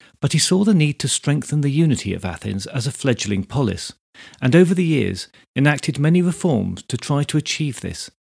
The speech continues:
including many religious and civic changes. It was in this context that he moved the Dionysia from the villages and into the city, and put it, and therefore the cult of Dionysus,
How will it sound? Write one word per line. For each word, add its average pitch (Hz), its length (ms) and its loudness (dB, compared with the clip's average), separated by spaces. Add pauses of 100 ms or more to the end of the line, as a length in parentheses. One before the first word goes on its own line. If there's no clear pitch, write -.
(180)
including 127 600 4
many 135 260 2
religious 143 500 2
and 143 240 -4
civic 101 360 -2
changes. 120 640 -4 (1700)
It 135 60 0
was 147 140 4
in 151 100 6
this 185 140 4
context - 560 -4 (200)
that 135 100 -2
he 170 80 4
moved 170 260 6
the 180 60 -2
Dionysia 165 640 -2
from 123 200 -2
the 127 80 2
villages 120 520 -2 (180)
and 139 140 2
into 127 180 2
the 107 120 -2
city, - 420 -6 (340)
and 131 160 0
put - 240 0
it, 156 280 0
and 120 160 2
therefore 117 340 0
the 107 80 -4
cult 110 280 -4
of 92 80 -12
Dionysus, 107 720 0